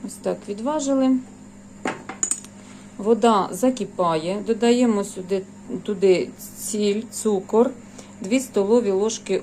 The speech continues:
оцту і спеції. Спеції я вже, коли закипить, додам перець і додам лавровий лист. Ще нам, звісно, потрібна скумбрія. Рецепт, е,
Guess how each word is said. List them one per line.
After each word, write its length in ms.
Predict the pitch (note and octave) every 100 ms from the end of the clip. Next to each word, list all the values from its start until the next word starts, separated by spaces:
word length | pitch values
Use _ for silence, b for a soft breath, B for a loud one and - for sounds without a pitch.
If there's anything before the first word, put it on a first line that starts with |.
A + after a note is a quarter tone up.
| -
оцту 540 | F#3 E3 - - B3+
і 120 | - D4+
спеції. 680 | - F#3 F3 - E3+ E3+ F3
Спеції 560 | - C#4+ D4+ - G#3+
я 320 | G#3+ G#3+ G3
вже, 240 | - F#3+ G3+
коли 400 | G3+ F#3+ F#3+ F3+
закипить, 540 | G3 F#3+ G#3+ D4 C#4
додам 340 | F#3 E3+ F3+ F3+
перець 440 | A#3+ C#4 C#4 B3+ -
і 120 | G3+
додам 420 | F3+ E3+ A3 A#3
лавровий 500 | E3+ D#3+ F#3 F#3+ F#3+
лист. 320 | E3 C#3+ B2+ - - - - - - - - - - - - - - - -
Ще 120 | C#4
нам, 180 | B3 A3
звісно, 380 | G#3 A3+ A3 G3
потрібна 540 | G3 F#3+ G#3+ F3+ F3+
скумбрія. 800 | F3 - A3 F#3 E3+ G3+ A3+ B3 -
Рецепт, 680 | G3+ G#3+ - B3+ B3 - G3+
е, 540 | G3 F#3+ F#3 F#3 F3+